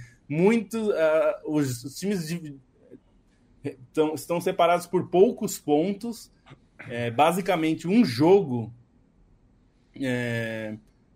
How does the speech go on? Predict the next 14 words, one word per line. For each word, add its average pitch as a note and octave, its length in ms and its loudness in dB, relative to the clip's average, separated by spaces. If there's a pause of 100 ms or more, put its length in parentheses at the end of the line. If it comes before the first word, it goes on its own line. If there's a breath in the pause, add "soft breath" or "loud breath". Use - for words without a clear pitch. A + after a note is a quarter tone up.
de B2+ 300 0
um F3+ 160 4
tropeço F3+ 640 2
do B2+ 140 -2
líder C3+ 440 -2
pode C3+ 300 -2
já D3 220 2
mudar C#3+ 360 2
completamente D#3 840 0
a C#3+ 40 0
história, C3+ 480 -2
né? C#3 240 -4
A A#2+ 220 -6
classificação. B2 880 -8